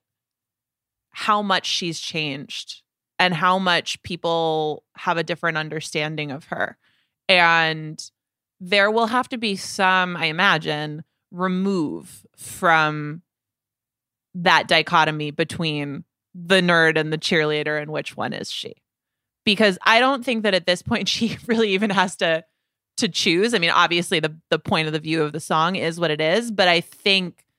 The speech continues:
she'll be able to kinda embody characters in that. But Love Story is, I think, a really smart choice to tackle first because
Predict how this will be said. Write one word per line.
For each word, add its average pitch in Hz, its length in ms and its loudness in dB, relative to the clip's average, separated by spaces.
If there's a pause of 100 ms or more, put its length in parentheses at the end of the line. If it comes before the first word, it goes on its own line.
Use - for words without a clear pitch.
(360)
she'll 262 300 2
be 233 160 2
able 190 320 4
to 175 80 0
kinda 170 340 0
embody 160 540 2
characters 254 960 -2
in 269 220 -2
that. 294 380 2 (1120)
But 190 600 4 (300)
Love 220 380 2
Story 220 720 0 (100)
is, 180 840 2 (300)
I 196 100 2
think, 190 220 -2
a 190 80 4
really 175 340 0
smart 175 400 -2
choice 170 540 -2
to 180 120 -4
tackle 165 520 2
first - 960 -2 (1000)
because 208 1080 4